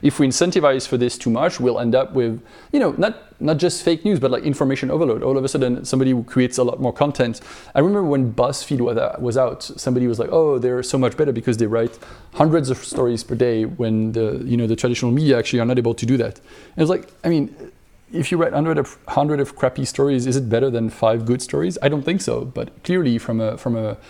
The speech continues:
financial perspective, it's better to write a hundred of crappy stories than five great ones. And so that made me re-, I mean, that, that whole business model around attention, I think, is,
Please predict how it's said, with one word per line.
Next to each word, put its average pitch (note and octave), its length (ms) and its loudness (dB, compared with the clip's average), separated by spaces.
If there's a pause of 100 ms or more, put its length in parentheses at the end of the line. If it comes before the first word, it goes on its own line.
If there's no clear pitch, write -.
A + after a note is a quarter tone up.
(220)
financial C3 480 2
perspective, B2 640 -2
it's A#2 160 -6
better C3+ 260 2
to - 140 -10
write A2 160 -2
a G#2 40 -4
hundred A2+ 260 -2
of G#2+ 180 -6
crappy A#2 260 -6
stories - 480 -8 (840)
than A2 160 0
five G#2+ 280 -2
great - 180 -6
ones. A#2+ 320 -14 (400)
And C#3+ 100 4
so D#3+ 100 2
that D3+ 140 2
made D3+ 140 0
me D3 140 0
re-, E3 240 -2
I - 20 0
mean, A#2+ 420 -2 (120)
that, C#3+ 260 0
that C3+ 160 0
whole F3+ 240 0
business C3+ 320 -2
model B2+ 240 0
around A#2 140 -2
attention, D3+ 360 -2
I B2 60 0
think, C3+ 220 -2
is, A#2+ 180 0